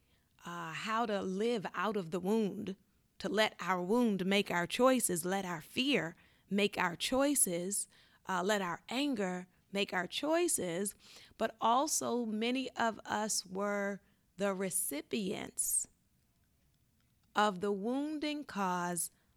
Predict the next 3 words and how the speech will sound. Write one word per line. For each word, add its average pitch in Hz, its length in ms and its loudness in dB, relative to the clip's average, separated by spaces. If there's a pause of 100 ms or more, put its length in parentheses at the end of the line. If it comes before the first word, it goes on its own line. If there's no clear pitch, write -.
(120)
by 190 220 0 (100)
unhealed 190 880 -4 (280)
foreparents. - 1040 -4